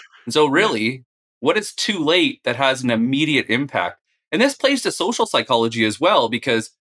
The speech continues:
Speaker 1: we want, naturally now want to see what's gonna happen right away. What is the immediate impact?
Speaker 2: Mm-hmm.
Speaker 1: So we are, we'll naturally push off the long-term wins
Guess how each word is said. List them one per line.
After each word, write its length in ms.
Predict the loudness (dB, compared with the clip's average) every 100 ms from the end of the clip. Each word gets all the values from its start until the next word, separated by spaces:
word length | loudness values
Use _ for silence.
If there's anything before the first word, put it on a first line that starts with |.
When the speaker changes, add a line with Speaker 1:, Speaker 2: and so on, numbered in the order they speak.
| _
Speaker 1:
we 140 | -2 2
want, 280 | 2 2 -4 _ _ _
naturally 460 | 0 0 0 0 2
now 260 | 2 2
want 380 | 0 2 2 0
to 80 | -6
see 500 | -8 -2 0 0 -2 -8 _ _
what's 160 | -4 0
gonna 140 | 0
happen 220 | 2 2 2
right 160 | 2
away. 240 | 2 2 0
What 180 | 0 -2
is 80 | 0
the 100 | 0
immediate 500 | 2 0 2 0 0
impact? 640 | -2 -2 -4 -6 -8 -20 -20 _ _ _ _ -18
Speaker 2:
Mm-hmm. 200 | -10 -4
Speaker 1:
So 140 | 0
we 160 | 4 4
are, 180 | 2 0
we'll 180 | 0 2
naturally 500 | 2 0 0 -2 -2
push 300 | -2 0 2
off 340 | 4 4 2
the 100 | -2
long-term 600 | 2 2 2 0 -2 0
wins 600 | 0 0 0 -4 -8 -12